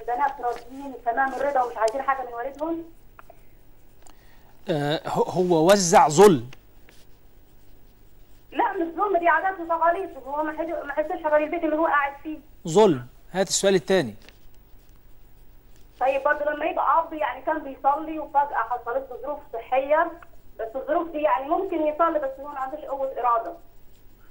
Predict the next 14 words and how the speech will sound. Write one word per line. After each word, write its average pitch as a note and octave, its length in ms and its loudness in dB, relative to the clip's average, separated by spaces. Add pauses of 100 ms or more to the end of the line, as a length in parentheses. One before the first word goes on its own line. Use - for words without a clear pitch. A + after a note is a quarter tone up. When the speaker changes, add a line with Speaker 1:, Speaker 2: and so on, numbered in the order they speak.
(160)
Speaker 1:
فساب E4 280 2
الصلاة D4+ 320 -2
خالص. C#4+ 300 0 (540)
طب A3+ 200 0
بنته E4 200 -4
بقى C#4+ 200 0
زعلانة C#4 280 0
عليه C4+ 320 -6
جدا C4 160 -8
وخايفة C4+ 260 -2
عليه C4+ 140 4
من C4 120 -6
عقاب A#3 260 0
ربنا، B3+ 440 -2